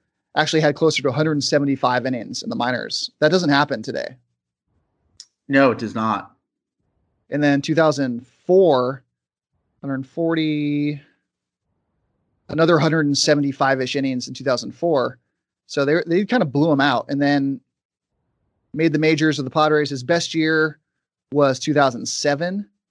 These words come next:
Speaker 1: So he was twenty-four years old, pitched, or, uh, started twenty-three games, had a four forty-six E R A in a hundred thirty-three innings. And that was by far his best year. But coming off of, of a two thousand two season where he's the best pitcher in the organization,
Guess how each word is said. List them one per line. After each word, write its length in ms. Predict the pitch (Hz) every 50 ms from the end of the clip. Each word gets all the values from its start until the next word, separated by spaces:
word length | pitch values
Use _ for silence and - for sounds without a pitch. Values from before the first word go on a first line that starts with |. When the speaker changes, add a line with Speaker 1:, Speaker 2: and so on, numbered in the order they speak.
| _ _ _ _ _ _ _ _ _
Speaker 1:
So 240 | - - - 143 135
he 60 | 135
was 120 | 135 127 127
twenty-four 440 | - 175 170 165 156 - 165 160 156
years 200 | 151 147 127 131
old, 440 | 139 139 143 143 139 135 139 139 135 - _ _ _ _ _ _ _ _ _
pitched, 480 | - 156 139 - - - - - - - _ _ _ _ -
or, 160 | 143 135 127
uh, 120 | 123 120
started 360 | 120 - - 175 180 170 147
twenty-three 540 | - - 170 165 160 139 - - 160 170 180
games, 440 | 147 151 143 139 139 139 143 143 139
had 100 | 151 131
a 40 | 123
four 240 | - - 147 156 147
forty-six 680 | - - 147 156 151 131 - - 147 139 - - -
E 80 | 139
R 200 | 135 131 127 127
A 280 | 123 123 123 123 127 - _ _ _ _ _ _ _ _ _ _ _ _ _ _ _ _ _ _ _ _ _ -
in 140 | 139 135
a 40 | 135
hundred 240 | 127 147 139 135 127
thirty-three 460 | - 139 131 135 123 - 123 127 123
innings. 260 | 120 123 120 120 123
And 60 | 123 127
that 100 | 151 156
was 140 | 143 135 143 - _ _
by 240 | 160 135 131 143 131
far 260 | - - 139 131 127
his 100 | 123 120
best 280 | 123 131 117 117 - -
year. 180 | 131 127 135
But 220 | 123 - - - -
coming 200 | 208 214 226 202
off 160 | 190 196 180
of, 240 | 151 135 143 139 - _ _ -
of 140 | - 147 135
a 60 | 139
two 160 | 127 - 190
thousand 320 | 165 190 170 156 143 131 -
two 240 | - 165 170 180 170
season 380 | - 190 180 165 180 180 165
where 220 | 143 139 127 123 127
he's 160 | 131 139 120
the 80 | 135
best 480 | 123 131 143 143 139 - - - - - _ _ _ _ _ _ _
pitcher 280 | - 185 160 - 165 160
in 60 | 147
the 60 | 143
organization, 800 | 131 131 131 127 123 127 123 147 156 151 - 160 151 147 151 147